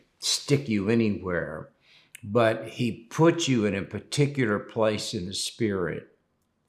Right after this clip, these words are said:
and he plants you there, and he wants you to stay there, because even in the natural realm, I, I've come across a lot of people that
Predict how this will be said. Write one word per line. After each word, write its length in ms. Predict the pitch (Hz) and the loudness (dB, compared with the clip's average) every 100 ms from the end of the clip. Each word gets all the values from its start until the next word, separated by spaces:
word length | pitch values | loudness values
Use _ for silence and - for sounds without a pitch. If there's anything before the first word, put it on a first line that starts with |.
| - | -6
and 240 | 95 87 | -4 -4
he 160 | - 104 | -4 -6
plants 600 | - - 131 151 147 - | -6 0 2 4 2 -2
you 120 | 104 | -4
there, 260 | 92 90 87 | -2 -2 -4
and 100 | 87 | -4
he 160 | 98 | -4
wants 360 | 98 104 101 - | -2 -2 -2 -4
you 60 | |
to 100 | 87 | -4
stay 360 | 95 - 65 65 | -4 -4 -2 0
there, 220 | 92 87 | -2 -4
because 640 | 80 80 - 107 85 78 - - - - - - - - - - _ _ _ _ _ _ | -6 -10 -4 -4 -4 -6 -14 -20 -20 -20 -20 -20 -20 -20 -20 -20 _ _ _ _ _ _
even 380 | - 131 139 165 | 0 4 6 8
in 140 | 151 | 8
the 80 | 131 | 8
natural 540 | 110 107 113 110 117 92 | 8 8 8 6 0 0
realm, 340 | 95 87 90 | 0 0 0
I, 320 | 90 95 - | 0 -2 -4
I've 140 | 101 - | -6 -2
come 200 | 120 101 | 0 0
across 480 | 98 110 90 92 | 0 2 2 2
a 40 | 101 | -2
lot 240 | 101 98 | 2 2
of 160 | 98 - | 2 -2
people 480 | 113 101 - 95 90 | -2 -4 -4 -6 -6
that 280 | 95 78 | -8 -12